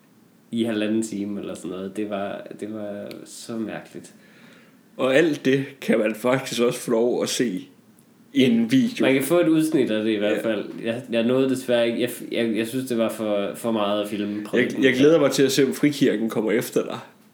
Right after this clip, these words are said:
Speaker 2: Altså, det, så er du
Speaker 1: Jeg ved ikke, altså,
Speaker 2: Scientology-metoder.
Speaker 1: de er jo, de er jo velmenende, søde mennesker.
Speaker 2: Ja.
Speaker 1: Det er jo ikke det. Det var bare virkelig ikke mit, min slags, øh, arrangement.
Speaker 2: Nej. Noget, der til gengæld er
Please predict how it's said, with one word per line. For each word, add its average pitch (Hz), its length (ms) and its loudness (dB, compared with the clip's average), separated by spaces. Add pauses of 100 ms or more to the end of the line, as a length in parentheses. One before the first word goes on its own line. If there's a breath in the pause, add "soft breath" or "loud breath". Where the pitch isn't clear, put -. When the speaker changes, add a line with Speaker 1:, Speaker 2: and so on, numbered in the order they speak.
(160)
Speaker 2:
Altså, 110 380 0
det, 85 220 -6
så 139 100 0
er 127 40 2
du 120 180 0
Speaker 1:
Jeg 120 100 4
ved 123 280 2
ikke, 123 280 2
altså, 120 180 0
Speaker 2:
Scientology-metoder. 117 40 2
Speaker 1:
de 127 100 4
er 127 60 2
jo, 131 80 0
de 123 200 -2
er - 40 2
jo 120 100 0 (120)
velmenende, 127 540 2
søde 120 340 0
mennesker. 107 360 -2
Speaker 2:
Ja. 101 40 -6
Speaker 1:
Det 113 80 0
er 113 40 2
jo 113 60 0
ikke 113 120 -4
det. 107 80 -4
Det 110 80 -4
var 107 100 -2
bare 113 220 -2
virkelig 117 340 0
ikke 107 180 0
mit, 113 420 -2 (720 loud breath)
min 123 200 2
slags, 101 560 -6
øh, 87 60 -8 (200)
arrangement. 85 500 -8 (160)
Speaker 2:
Nej. 95 200 -6 (1700 soft breath)
Noget, 165 280 6
der 208 80 0
til 151 140 2
gengæld 180 440 2
er 135 200 2